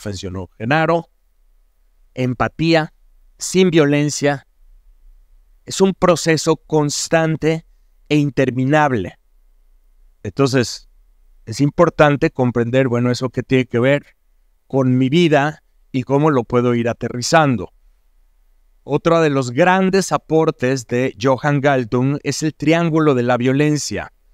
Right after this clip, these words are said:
Esto lo que nos dice esencialmente es que nosotros vamos a ver una violencia que podríamos llamar la violencia visible,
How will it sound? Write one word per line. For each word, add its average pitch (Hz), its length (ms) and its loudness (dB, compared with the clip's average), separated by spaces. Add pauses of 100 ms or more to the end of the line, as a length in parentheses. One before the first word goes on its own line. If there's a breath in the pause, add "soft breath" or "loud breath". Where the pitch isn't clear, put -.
(760)
Esto 160 520 0
lo 127 240 0
que 127 120 -2
nos 120 320 0
dice 156 480 0
esencialmente 123 1080 -2
es 113 140 -6
que 127 340 2 (260)
nosotros 123 540 -2
vamos 131 360 0
a 113 100 -4
ver 170 320 0 (640)
una 139 240 2
violencia 139 540 2
que 123 120 -6
podríamos 123 480 0
llamar 120 420 0
la 123 140 0
violencia 113 600 -2
visible, 156 800 -2